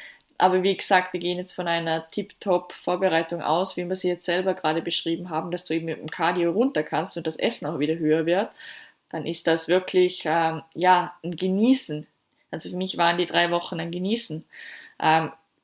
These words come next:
klar, das war jetzt auch mal die erste Vorbereitung, was anderes für mich. Normalerweise war es immer so, die Form ist besser geworden von Wettkampf zu Wettkampf. Dieses Mal war es eher so, dass der Stoffwechsel beziehungsweise generell der Körper noch mehr gelaufen ist, ähm, dass ich wirklich viel, viel essen hab müssen und zum Teil,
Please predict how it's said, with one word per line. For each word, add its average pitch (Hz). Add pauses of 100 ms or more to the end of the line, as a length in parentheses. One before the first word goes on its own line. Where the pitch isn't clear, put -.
(260)
klar, 165
das 202
war 175
jetzt 175
auch 185
mal 185
die 175
erste -
Vorbereitung, 170
was 170
anderes 185
für 190
mich. 202 (480)
Normalerweise 190
war 190
es 190
immer 190
so, 196
die 185
Form 185
ist 185
besser 196
geworden 208
von 196
Wettkampf 208
zu 196
Wettkampf. 220 (540)
Dieses 208
Mal 196
war 180
es 185
eher 190
so, 185
dass 190
der 185
Stoffwechsel 180
beziehungsweise 180
generell 175
der 175
Körper 175
noch 165
mehr 180
gelaufen 175
ist, 185
ähm, 165
dass 170
ich 160
wirklich 170
viel, 185
viel 190
essen 180
hab 175
müssen 190
und 180
zum 170
Teil, 165